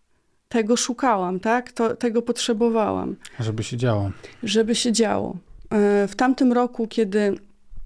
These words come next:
Speaker 1: napisałam do ciebie, y, że, mm, że się rozstaliśmy, że w-,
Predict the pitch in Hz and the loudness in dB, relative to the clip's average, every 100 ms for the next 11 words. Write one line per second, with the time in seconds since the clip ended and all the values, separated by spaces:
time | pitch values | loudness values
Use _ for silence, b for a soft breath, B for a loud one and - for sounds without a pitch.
0 | - - 220 - - 226 220 196 185 - | -6 0 0 2 0 2 2 0 -2 -2
1 | 190 196 196 208 190 196 202 196 - 196 | 0 2 0 0 2 4 4 4 2 0
2 | 202 196 196 214 196 190 196 - - 202 | 0 0 0 0 0 0 0 0 0 -2
3 | 202 - 202 196 208 202 - 226 202 - | -2 -2 0 0 0 -4 -2 -2 -2 -2
4 | 202 190 | -2 -4